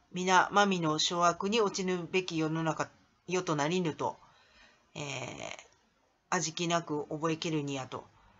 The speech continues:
また、すごい長いことを付き従ってた臣下まで、えー、そ-、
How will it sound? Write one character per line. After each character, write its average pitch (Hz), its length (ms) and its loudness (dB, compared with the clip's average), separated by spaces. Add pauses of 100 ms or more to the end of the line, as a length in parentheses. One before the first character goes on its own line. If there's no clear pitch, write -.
(240)
ま 170 120 -4
た、 - 140 -12 (400)
す - 160 -2
ご 185 100 2
い 175 40 2
長 190 260 8
い 254 60 4
こ 247 120 0
と 359 180 6
を - 40 2
付 - 220 -4
き 196 40 4
従 202 220 6
っ 214 100 8
て 190 160 -4
た 165 100 -2
臣 233 240 4
下 202 120 6
ま 190 140 4
で、 - 220 -2 (640)
え 160 80 -8
ー、 - 560 -6 (720)
そ-、 - 180 -4